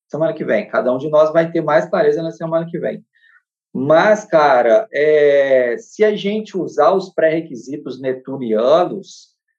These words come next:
que são difíceis, claro, né, que, quais são esses pré-requisitos netunianos? A gente tá numa boa sintonia,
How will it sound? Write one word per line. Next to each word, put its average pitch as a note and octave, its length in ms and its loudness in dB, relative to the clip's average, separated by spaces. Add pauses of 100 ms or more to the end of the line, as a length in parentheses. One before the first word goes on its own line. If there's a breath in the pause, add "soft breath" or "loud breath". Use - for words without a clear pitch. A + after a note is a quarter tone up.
(100)
que - 80 -8
são C#3 340 0
difíceis, B2+ 800 -6
claro, A2+ 600 0
né, B2 260 -6 (100)
que, - 120 -16 (240)
quais D#3+ 360 -2
são C#3 200 0
esses C3 200 -10
pré-requisitos B2+ 800 -2
netunianos? A#2 720 -6
A D3+ 80 0
gente F#3 220 -6
tá G3 120 2
numa G#3 220 4
boa G3 240 2
sintonia, G3+ 760 -2